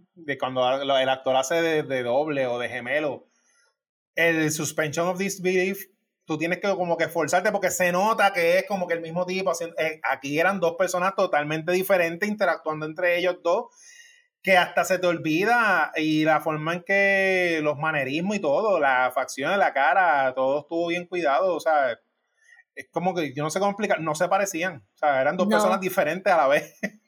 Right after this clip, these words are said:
Speaker 2: Yo, y, y creo que está ahí desde, desde el buen foundation que tiene del, del libreto, porque es que de verdad tú te encariñas tanto con Steve
Speaker 1: Sí.
Speaker 2: que, el, que lo ves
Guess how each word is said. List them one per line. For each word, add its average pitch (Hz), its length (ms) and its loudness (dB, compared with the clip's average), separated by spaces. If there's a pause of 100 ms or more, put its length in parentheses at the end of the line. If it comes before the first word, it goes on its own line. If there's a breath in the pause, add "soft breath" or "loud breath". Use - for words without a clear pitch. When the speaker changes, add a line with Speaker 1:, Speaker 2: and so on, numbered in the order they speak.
(260)
Speaker 2:
Yo, 247 120 4 (220)
y, 262 460 2
y 240 120 0
creo 240 240 0
que 311 60 2
está 339 220 0
ahí 302 200 2
desde, 240 680 0
desde 208 360 0
el 220 160 2
buen 226 240 0
foundation 320 560 0
que 254 120 0
tiene 226 320 0
del, 240 400 0
del 214 320 0
libreto, 220 400 0
porque 240 300 -2
es 226 80 -6
que 269 160 2
de 226 220 -2
verdad 214 320 2
tú 247 100 -2
te 269 80 0
encariñas 294 640 0
tanto 277 440 0
con 233 260 0
Steve 220 920 -2 (260)
Speaker 1:
Sí. 143 400 -2
Speaker 2:
que, 220 220 4
el, 214 200 2
que 247 120 0
lo 233 200 4
ves 247 260 4